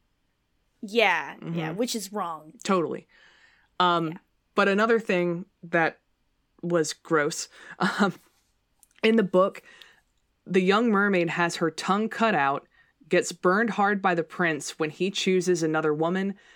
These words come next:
Speaker 2: and eventually dissolves into sea foam instead of saving her own life by ritualistically stabbing said prince through the heart and bathing in his blood.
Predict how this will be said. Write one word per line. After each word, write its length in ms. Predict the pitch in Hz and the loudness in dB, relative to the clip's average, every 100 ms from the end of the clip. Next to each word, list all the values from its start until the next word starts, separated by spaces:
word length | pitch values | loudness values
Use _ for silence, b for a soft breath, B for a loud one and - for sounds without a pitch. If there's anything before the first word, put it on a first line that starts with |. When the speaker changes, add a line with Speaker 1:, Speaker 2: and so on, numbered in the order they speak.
| b b | b b
Speaker 2:
and 100 | 180 | 0
eventually 560 | 160 180 214 226 226 233 | 2 0 0 0 0 0
dissolves 540 | 180 151 165 208 196 | 0 2 2 2 0
into 200 | 196 180 | -4 -4
sea 260 | 160 185 196 | -4 -4 -4
foam 360 | - 151 143 143 | -4 -4 -4 -6
instead 380 | 156 - 185 | -8 -4 -2
of 80 | 196 | -2
saving 400 | - 180 180 180 | -2 0 2 0
her 240 | 170 160 - | -4 -6 -2
own 260 | 180 202 185 | 0 0 0
life 360 | 175 147 - b b b | 0 -2 -6 b b b
by 140 | 160 160 | 0 2
ritualistically 1000 | 156 185 - 196 190 - 190 180 180 | 0 0 -2 0 -2 -2 -6 -2 -2
stabbing 560 | 175 - 180 175 185 180 | -2 -2 0 2 0 -2
said 340 | - 180 175 | -2 0 0
prince 380 | - - 175 156 | -2 -2 -2 -2
through 340 | - 170 170 170 _ | -4 -2 -2 -6 _
the 120 | 170 165 | -2 0
heart 320 | 160 147 147 | 2 2 0
and 160 | 156 151 | -6 -2
bathing 340 | 165 160 156 | 2 2 0
in 100 | 147 | -2
his 160 | 143 143 | -6 -10
blood. 400 | - 120 76 - | -6 -6 -4 -8